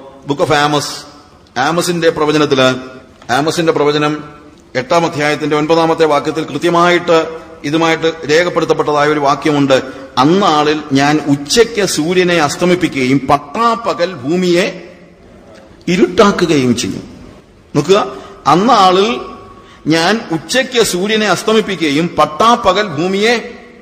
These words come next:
ഇരുട്ടാക്കുകയും ചെയ്യും." ഞാൻ ആദ്യത്തെ ദിവസം പറഞ്ഞൊരു കാര്യമുണ്ടല്ലോ, വേദപുസ്തകത്തിലെ ഓരോ കാര്യങ്ങളെക്കുറിച്ച് നമ്മൾ പഠിക്കുമ്പോഴും, ശരിക്കും പറഞ്ഞു കഴിഞ്ഞാൽ ഈ ഓൾഡ് ടെസ്റ്റമെന്റിലെ, ഏം, കാര്യങ്ങൾ,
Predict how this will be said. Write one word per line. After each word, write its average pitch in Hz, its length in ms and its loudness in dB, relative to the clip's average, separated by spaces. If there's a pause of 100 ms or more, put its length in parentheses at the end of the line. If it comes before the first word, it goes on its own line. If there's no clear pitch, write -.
(220)
ഇരുട്ടാക്കുകയും 196 1120 0
ചെയ്യും." 120 360 -6 (220)
ഞാൻ 190 200 2
ആദ്യത്തെ 185 400 -6
ദിവസം 196 200 -6
പറഞ്ഞൊരു 180 240 0
കാര്യമുണ്ടല്ലോ, 156 840 -2 (380)
വേദപുസ്തകത്തിലെ 208 600 4
ഓരോ 196 400 4
കാര്യങ്ങളെക്കുറിച്ച് 180 520 0
നമ്മൾ 175 120 2
പഠിക്കുമ്പോഴും, 156 800 2
ശരിക്കും 190 240 2
പറഞ്ഞു 202 180 2
കഴിഞ്ഞാൽ 196 260 2
ഈ 190 60 4
ഓൾഡ് 180 200 4
ടെസ്റ്റമെന്റിലെ, 196 580 0 (540)
ഏം, 131 720 -2 (840)
കാര്യങ്ങൾ, 190 500 2